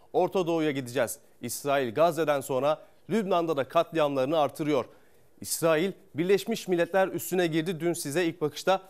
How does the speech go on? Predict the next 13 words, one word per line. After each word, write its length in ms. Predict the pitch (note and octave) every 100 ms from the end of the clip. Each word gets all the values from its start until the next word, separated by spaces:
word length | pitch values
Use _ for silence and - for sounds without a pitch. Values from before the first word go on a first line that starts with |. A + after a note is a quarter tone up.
| -
aktardık. 480 | - D#3+ E3+ D#3 C3+ - _
Cumhurbaşkanı 560 | - D#3+ F#3 F3 E3+ F#3+
Erdoğan 360 | F3+ F3 F3+ E3
ise 220 | F#3+ G3 - -
kabine 340 | D3 D3 G3+
toplantısı 480 | G#3 F#3+ F#3+ F#3 -
sonrasında 640 | - F3+ E3 - E3 F#3+ F#3+ - _ _
hem 260 | D#3 F3+ -
İsrail'e 720 | B2 - F3+ F#3+ D#3 F#3 G#3 - _
hem 220 | D#3 F#3+
de 80 | F#3
sessizliği 600 | - D3 - D3+ D3+ A#3+
nedeniyle 600 | G#3 E3 C#3 C3 F#3+ -